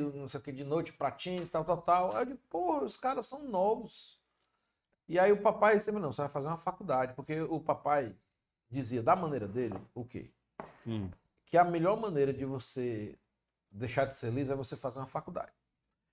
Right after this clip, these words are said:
Speaker 1: E depois eu aprendi isso lecionando, né, e tendo acesso a, às informações da,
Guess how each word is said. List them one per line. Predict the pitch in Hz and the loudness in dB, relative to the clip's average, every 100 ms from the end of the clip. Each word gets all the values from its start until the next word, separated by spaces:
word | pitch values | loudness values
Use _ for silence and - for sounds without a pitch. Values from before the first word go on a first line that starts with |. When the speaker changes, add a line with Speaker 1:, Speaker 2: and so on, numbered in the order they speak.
| _ - | _ -8
Speaker 1:
E | 151 | 2
depois | 208 208 170 | 4 4 4
eu | |
aprendi | 170 170 143 127 | 4 2 -2 0
isso | 131 160 - | 0 0 -2
lecionando, | 127 110 113 107 147 160 143 107 | -4 -4 -6 -2 0 2 0 -2
né, | 139 165 139 | -2 -2 -2
e | 120 | -4
tendo | 123 113 | -6 -6
acesso | 110 - 113 - 113 | -6 -6 -6 -6 -6
a, | 104 95 92 _ _ _ _ _ _ _ | -6 -6 -10 _ _ _ _ _ _ _
às | 101 | -10
informações | 117 113 110 101 - 131 131 104 | -8 -4 -4 -6 -4 -4 -4 -6
da, | 95 87 | -8 -10